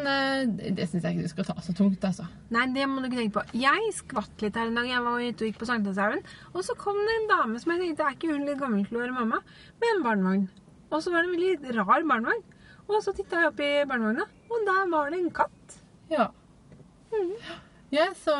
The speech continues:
Speaker 1: en gang en dame som var ute og trillet en tvillingvogn, og i den ene setet satt en unge, og i den andre satt en ananas.
Speaker 2: <laughs>
Speaker 1: Og da tenkte jeg, «Jøss, de ligner ikke så innmari på hverandre.» Men, eh,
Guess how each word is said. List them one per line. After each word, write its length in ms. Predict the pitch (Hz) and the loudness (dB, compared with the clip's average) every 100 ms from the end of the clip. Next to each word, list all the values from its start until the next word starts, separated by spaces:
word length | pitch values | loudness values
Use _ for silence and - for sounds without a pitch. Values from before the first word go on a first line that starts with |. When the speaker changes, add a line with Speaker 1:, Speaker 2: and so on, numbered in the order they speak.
| 277 | 0
Speaker 1:
en 160 | 277 | 0
gang 220 | 254 226 226 | 2 2 2
en 140 | 233 | 2
dame 280 | 240 208 185 | 2 2 0
som 220 | 214 208 | 2 2
var 140 | 214 214 | 4 2
ute 80 | |
og 60 | 202 | 0
trillet 200 | 233 214 196 | 0 2 0
en 80 | 196 | 0
tvillingvogn, 540 | 247 226 208 277 320 - - - - | 0 0 2 -2 -4 -10 -20 -12 -2
og 80 | |
i 100 | 262 | 0
den 120 | 262 254 | 2 0
ene 880 | - 254 208 208 208 214 208 208 208 190 | 0 0 2 2 2 2 2 2 0 0
setet 320 | 220 202 269 | 0 0 -2
satt 200 | 240 - | -2 0
en 140 | 233 | 0
unge, 180 | 247 285 415 | 0 -2 0
og 80 | |
i 60 | 349 | 0
den 60 | 339 | 2
andre 220 | 311 302 | 0 -2
satt 160 | 226 202 | 0 0
en 120 | 214 | 0
ananas. 460 | 180 185 190 175 - - - - - - | -2 -2 -2 -6 -10 -18 -20 -20 -10 -4
Speaker 2:
<laughs> 80 | 226 392 - - - - - - - | 4 4 4 0 -2 -2 6 8 8
Speaker 1:
Og 80 | 247 | 6
da 140 | 254 | 4
tenkte 320 | 285 - 240 | 6 6 6
jeg, 300 | 254 240 427 | 6 6 4
«Jøss, 240 | 262 - - 349 | 2 0 -2 -2
de 80 | 285 | 0
ligner 380 | 285 311 233 208 | 0 0 2 0
ikke 100 | 302 | 0
så 80 | 320 | -2
innmari 380 | 330 285 226 226 | 0 2 2 2
på 80 | 240 | 0
hverandre.» 460 | 208 208 226 294 - - - - | 0 2 2 2 2 0 -2 0
Men, 380 | 254 262 254 247 | 0 0 0 0
eh, 640 | 247 262 262 262 262 262 | 0 0 -2 -2 -2 -2